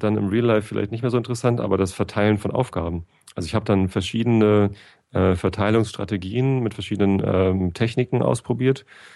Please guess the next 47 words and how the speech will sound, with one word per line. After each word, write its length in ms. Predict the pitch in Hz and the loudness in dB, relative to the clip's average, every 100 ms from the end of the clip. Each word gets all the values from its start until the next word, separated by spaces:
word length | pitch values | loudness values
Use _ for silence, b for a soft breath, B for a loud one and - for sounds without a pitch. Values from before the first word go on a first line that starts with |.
| B - | B -4
Einmal 200 | 101 95 | 2 2
direkt 240 | 92 104 | 2 0
über 260 | 113 92 101 | 0 0 0
I 80 | 95 | -2
P, 280 | 101 113 120 | -2 -2 2
so 180 | 104 92 | 2 2
hart 220 | 104 113 | 0 0
gehackt 440 | 107 107 117 - | -2 0 -2 -4
und 160 | - 90 | -4 0
dann 160 | 98 | 2
irgendwie 240 | 98 98 92 | 2 2 2
mit, 280 | 92 - - | 0 -2 -6
mit 180 | 92 - | -6 -4
so, 220 | 95 90 | -2 0
mit 160 | 92 | 0
so 80 | 95 | -4
Frameworks 500 | 87 101 101 101 95 | -4 0 2 2 -2
wie 80 | 98 | -6
Corba 680 | - - 104 113 110 110 110 | -6 -4 -2 0 2 2 2
und, 400 | 110 95 92 - B B B B B _ | 2 0 0 -6 B B B B B _
ähm, 640 | - 90 90 87 87 85 82 b b _ _ _ - | -2 2 4 4 2 0 -4 b b _ _ _ -6
einem, 340 | 101 87 90 | 0 2 2
einem 240 | 90 90 90 | 2 2 0
eigenen 340 | 95 107 110 | 0 0 0
System, 420 | 98 95 - 104 | 0 -4 0 2
was 360 | 98 101 - - | 2 0 -4 -6
wir 160 | 98 92 | -2 0
an 100 | 92 | 2
der 80 | |
Uni 140 | 92 92 | 2 2
Hamburg 260 | 104 107 | 2 2
entwickelt 380 | 110 101 107 98 | 0 -2 -4 -2
hatten. 260 | 110 107 110 | -2 0 2
Mein, 300 | 98 90 87 B B B B | 2 0 -2 B B B B
äh, 140 | - 87 | -2 -2
Diplomarbeitsbetreuer 760 | 85 107 113 113 - - 113 104 | 0 2 2 0 -4 -4 0 0
hatte 160 | 107 | 0
sich 120 | 104 | -4
da 80 | - | -2
was 120 | 98 - | -2 -2
ausgedacht. 540 | 101 - 101 107 90 | -4 -4 -2 -2 -4
Das 100 | - | -6
nannte 200 | 92 90 | -4 -4
sich 100 | 87 | -4
irgendwie 140 | 90 87 | -4 -2
Distributed 560 | 110 - 104 107 107 | -2 0 2 2 0
Java. 460 | 107 110 110 123 | 0 2 2 2